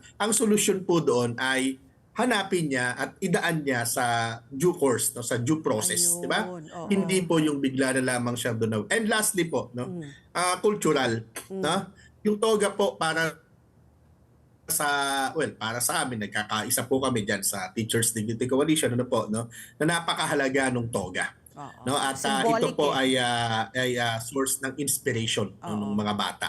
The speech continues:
Speaker 1: di ba?
Speaker 2: Oo, oo.
Speaker 1: Challenge. Imagine, ano, Ma'am Pat, no, um, um, Ma'am Ali, no? Ah, thirteen years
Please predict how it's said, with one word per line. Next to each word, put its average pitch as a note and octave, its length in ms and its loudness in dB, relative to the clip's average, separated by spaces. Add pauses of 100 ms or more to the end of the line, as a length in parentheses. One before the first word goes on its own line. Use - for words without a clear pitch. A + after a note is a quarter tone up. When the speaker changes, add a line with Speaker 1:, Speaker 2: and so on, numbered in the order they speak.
(140)
Speaker 1:
di G2 80 -10
ba? G2+ 240 -8 (200)
Speaker 2:
Oo, E3 120 -16
oo. C3+ 80 -16
Speaker 1:
Challenge. D3 560 2 (280)
Imagine, F3 440 2
ano, D#3+ 120 2
Ma'am C3+ 200 0
Pat, C#3+ 240 -2
no, B2+ 160 -4
um, A2+ 200 -2 (640)
um, C3 260 0 (500)
Ma'am C3 160 0
Ali, B2+ 400 2
no? A#2+ 240 -4 (400)
Ah, D3+ 320 -2
thirteen B3+ 480 4
years D#4 240 4